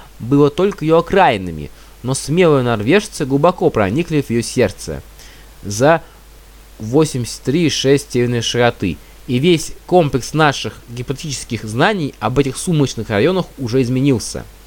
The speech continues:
От неопределенного названия «Северная полярная область» можно отказаться, и отныне мы можем говорить о Северном полярном бассейне.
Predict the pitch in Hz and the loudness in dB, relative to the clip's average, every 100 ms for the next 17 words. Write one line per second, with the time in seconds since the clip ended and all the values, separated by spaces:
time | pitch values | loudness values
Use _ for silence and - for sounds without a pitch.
0 | - - - - - - - - - - | -20 -20 -20 -20 -20 -20 -20 -20 -20 -20
1 | - 180 185 - 147 151 147 151 165 160 | -4 2 2 0 -2 0 2 2 2 2
2 | 143 135 147 139 151 127 117 - 156 135 | 2 2 2 2 0 0 -4 -2 0 2
3 | 117 117 107 135 131 107 110 - 208 180 | 2 0 2 4 4 2 -4 4 4 6
4 | 110 - - - - - 127 151 156 151 | 2 0 -16 -20 -18 -6 0 2 2 2
5 | 175 165 165 101 - 78 - - - - | 2 4 2 2 -6 -12 -12 -18 -20 -6
6 | 147 123 127 156 214 175 127 131 127 120 | 0 0 0 -2 -2 0 0 0 0 -2
7 | 110 110 151 185 - - - 190 - 160 | 0 2 2 0 -8 -12 -4 -4 0 4
8 | 160 147 139 - - 123 117 113 110 110 | 4 2 -2 -4 -2 0 2 0 0 -2
9 | 107 113 98 85 58 | 0 0 0 -2 -8